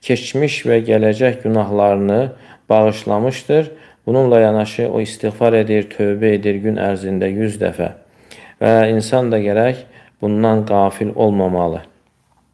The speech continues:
Yəni, asan bir işdir insana "Əstəğfirullaha və ətubu ileyh" deməsi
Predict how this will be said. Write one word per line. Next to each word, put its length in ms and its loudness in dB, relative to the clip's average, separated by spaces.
Yəni, 180 0
asan 400 0
bir 80 0
işdir 380 -6
insana 300 -4
"Əstəğfirullaha 920 0
və 220 2
ətubu 420 -2
ileyh" 460 2
deməsi 640 0